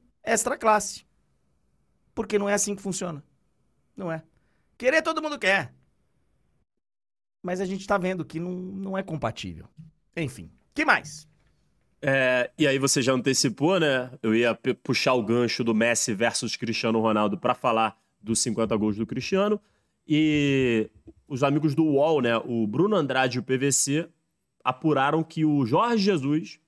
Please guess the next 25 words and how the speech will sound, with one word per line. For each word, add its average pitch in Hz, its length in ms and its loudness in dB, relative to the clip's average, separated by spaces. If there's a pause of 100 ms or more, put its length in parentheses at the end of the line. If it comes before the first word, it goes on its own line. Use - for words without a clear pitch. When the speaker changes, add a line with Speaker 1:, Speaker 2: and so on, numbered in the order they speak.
(100)
Speaker 2:
quer 170 180 0
Felipe 190 520 0
Luiz 190 280 -2
pra 180 120 -4
sua 165 180 -4
comissão 156 360 -4
técnica. 135 500 -4 (320)
Felipe 135 220 -2
Luiz 143 240 0
mal 147 300 2
se 190 100 0
aposentou 156 600 0
e 156 40 2
já 151 160 0
tem 143 200 -2
aí 139 200 2
um 147 120 -2
possível 139 440 -2
convite 135 520 -2 (280)
pra 123 160 0
ser 127 200 -4
auxiliar 127 500 0
do 123 320 -2
J 120 320 0
J. 104 460 -4